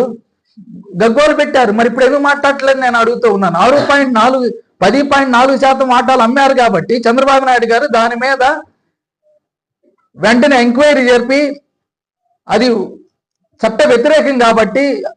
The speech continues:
దాన్ని వెంటనే రద్దు చేసేటటువంటి చర్య ఎందుకు తీసుకోవట్లేదని నేను చంద్రబాబు నాయుడు గారిని అడుగుతున్నాను. పైపెచ్చి ఇప్పుడు చంద్రబాబు నాయుడు గారు అధికారంలో రావడంతో చేసినటువంటిది ఏమిటి? అదానీని మెడల మీద ఎక్కించుకొని అసలు ఆయన అంతోడు ఇంతోడు అనేటువంటి పొగుడుతూ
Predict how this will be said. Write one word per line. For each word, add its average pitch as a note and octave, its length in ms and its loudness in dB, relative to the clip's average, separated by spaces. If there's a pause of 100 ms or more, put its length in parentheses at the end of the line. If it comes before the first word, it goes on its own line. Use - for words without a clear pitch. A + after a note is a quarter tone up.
(540)
దాన్ని B3 240 0
వెంటనే C4+ 360 -2
రద్దు C4 240 0
చేసేటటువంటి C#4 680 0
చర్య C4+ 200 2
ఎందుకు D#4 220 -2
తీసుకోవట్లేదని C#4 600 -2
నేను A#3+ 180 -2
చంద్రబాబు A#3 380 -2
నాయుడు G#3 220 -2
గారిని F#3 180 -2
అడుగుతున్నాను. F3 440 -6 (440)
పైపెచ్చి B3+ 400 0
ఇప్పుడు G#3 200 -6
చంద్రబాబు B3 440 0
నాయుడు A3+ 220 0
గారు G3+ 180 2
అధికారంలో A3+ 440 -2 (100)
రావడంతో A3 400 0 (140)
చేసినటువంటిది G3 640 -4
ఏమిటి? G3 220 -4 (520)
అదానీని A#3+ 460 0 (520)
మెడల G#3+ 260 0
మీద A#3 100 0 (120)
ఎక్కించుకొని B3 540 -2 (680)
అసలు B3 160 0 (160)
ఆయన A#3 220 0
అంతోడు B3 420 2 (120)
ఇంతోడు B3 380 0
అనేటువంటి A3 440 -4
పొగుడుతూ A3 340 -2